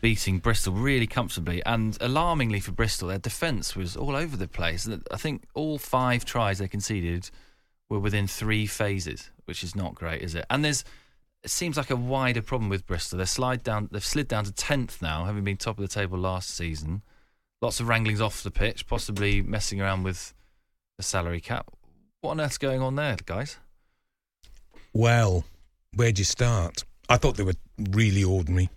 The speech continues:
Speaker 2: at the weekend, having been much better the week before away at, uh, Tottenham Hotspur Stadium. Um, first half, they didn't look like they wanted to be there. It, it was, it was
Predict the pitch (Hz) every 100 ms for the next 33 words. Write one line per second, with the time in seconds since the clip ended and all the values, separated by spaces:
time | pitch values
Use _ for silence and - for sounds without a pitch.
0 | - 101 92 87 85 90 92 - - -
1 | - - - - 117 113 104 107 107 113
2 | 123 - - 117 95 98 101 87 87 104
3 | 95 95 - 98 95 90 92 - 95 -
4 | - - 92 92 82 - - - - -
5 | 113 107 92 - - - - 123 - 107
6 | - 160 117 82 - - - - - 107
7 | 110 113 - - - - - _ - -
8 | - - 196 - 143 101 85 - - -
9 | 123 117 113 113 101 92 - _ _ -
10 | - 104 - 107 95 98 98 147 175 -
11 | - 170 220 69 69 - - _ _ -
12 | 147 147 151 135 104 - - 156 110